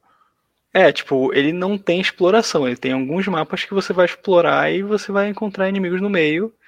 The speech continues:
A diferença é que, tipo, o Honkai Star Rail é um jogo de, é um R P G de turno, então ele vai mudar de tela,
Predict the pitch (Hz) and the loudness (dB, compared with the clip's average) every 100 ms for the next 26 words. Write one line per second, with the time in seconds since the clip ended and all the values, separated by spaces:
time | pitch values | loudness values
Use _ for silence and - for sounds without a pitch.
0 | - _ - 147 160 - 165 156 185 - | -20 _ -4 -2 0 0 0 -2 -8 -10
1 | - 175 147 143 151 147 156 151 147 151 | -6 -2 -2 0 0 4 6 6 4 0
2 | 147 139 147 143 139 127 135 139 131 127 | -4 -8 -6 -4 -4 -4 -4 -4 -6 -4
3 | 127 139 143 131 127 135 135 139 131 165 | -6 -6 -2 -2 -2 -4 -4 -6 -4 -2
4 | 214 180 139 135 131 131 135 131 127 127 | -2 -2 -2 0 0 0 -2 2 2 2
5 | - - 123 127 190 | -4 -2 0 0 -4